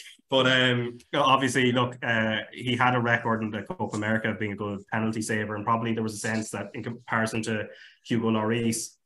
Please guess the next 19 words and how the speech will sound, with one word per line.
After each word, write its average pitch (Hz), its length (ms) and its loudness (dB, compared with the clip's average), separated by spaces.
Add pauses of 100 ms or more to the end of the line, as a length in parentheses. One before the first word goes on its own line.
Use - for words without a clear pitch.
(200)
when 120 160 0
it 110 60 -2
came 117 180 2
to 113 100 -4
a - 20 -2
shootout, 113 500 0
he 117 80 -2
was 110 140 -4
gonna 113 160 2
make 110 160 0
the - 40 -8
difference. 110 300 0
But 120 80 -2
he 127 60 4
also 127 240 4
made 117 160 6
a - 40 4
world-class 113 540 0
save 113 460 2